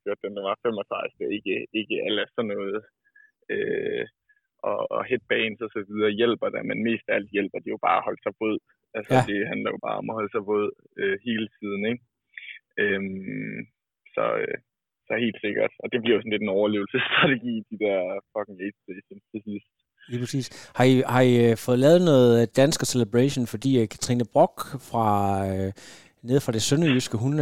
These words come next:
Speaker 2: øh, laver jo faktisk også en great representation ved at vinde overall hos, øh, kvinderne. Det,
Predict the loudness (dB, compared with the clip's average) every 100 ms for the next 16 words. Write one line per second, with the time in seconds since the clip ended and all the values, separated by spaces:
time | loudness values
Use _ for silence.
0 | 2 2 2 4 4 4 0 -6 -4 -4
1 | -2 -4 -6 _ _ 0 2 2 0 -4
2 | -2 -4 -4 -6 -4 -4 -2 0 0 0
3 | 2 4 4 4 2 -2 0 2 2 0
4 | -2 -6 -6 -4 -4 -2 -2 -2 -2 -4